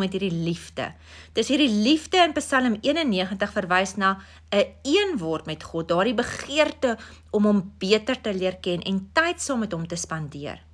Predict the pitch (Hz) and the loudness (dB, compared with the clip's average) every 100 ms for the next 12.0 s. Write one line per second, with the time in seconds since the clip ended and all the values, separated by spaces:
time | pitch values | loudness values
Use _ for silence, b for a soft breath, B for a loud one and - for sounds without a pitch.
0 | B B B B - 269 415 440 - 180 | B B B B -2 0 2 0 0 4
1 | 185 220 247 320 - 175 185 208 262 254 | 6 6 4 0 0 -2 0 0 -2 -4
2 | - 220 196 196 196 214 240 - 294 302 | -4 -4 -2 -2 -2 -2 -4 0 4 4
3 | 208 - 175 185 247 240 214 208 170 165 | 4 0 0 0 0 -4 -4 -4 -2 -4
4 | 170 180 175 185 185 294 277 147 - B | -6 -8 -6 -4 -4 -2 -2 -2 -8 B
5 | B B B - 254 294 302 294 427 392 | B B B 0 4 4 4 2 0 -2
6 | - 359 349 349 302 - 277 - 294 330 | 0 0 2 0 -2 -4 -6 -4 -4 -4
7 | - 285 277 190 208 254 - 196 262 - | -4 -2 0 0 0 -2 -4 0 0 -2
8 | 170 135 160 B B B 240 269 - - | -8 -10 -12 B B B -2 0 -2 -2
9 | 196 226 285 240 190 175 170 214 330 302 | 0 2 4 4 2 2 4 4 4 2
10 | 262 208 190 233 247 - 196 175 190 190 | 0 0 0 2 0 -2 -2 -2 -2 -6
11 | - 208 202 190 170 160 156 170 147 143 | -6 -4 -2 -2 -4 -6 -2 -4 -4 -10